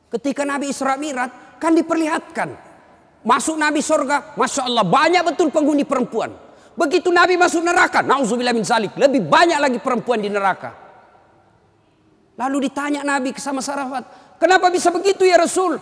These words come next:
Ada dua kelemahan perempuan. Satu, ndak bisa tahan mulutnya cerita kejelekan orang. Yang kedua, dia tidak taat dan tidak mensyukuri suaminya.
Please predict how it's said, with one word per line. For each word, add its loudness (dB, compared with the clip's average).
Ada 0
dua -2
kelemahan -6
perempuan. -8
Satu, 0
ndak -6
bisa -8
tahan -8
mulutnya -6
cerita -8
kejelekan -12
orang. -14
Yang -6
kedua, -6
dia -6
tidak -8
taat -10
dan -8
tidak -6
mensyukuri -10
suaminya. -12